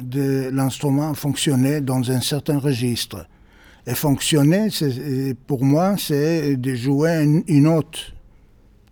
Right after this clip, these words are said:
droite avec crescendo diminuendo sans que, euh, la note bouge.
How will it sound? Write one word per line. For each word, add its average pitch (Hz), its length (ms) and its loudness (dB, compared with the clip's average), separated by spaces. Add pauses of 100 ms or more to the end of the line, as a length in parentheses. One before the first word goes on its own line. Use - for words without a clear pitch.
(320)
droite 135 720 -4 (500)
avec 131 300 -4
crescendo 160 500 -2
diminuendo 147 920 4 (760)
sans 185 380 2
que, - 160 0
euh, 147 1500 2
la 139 180 0
note 143 240 2
bouge. 120 560 -4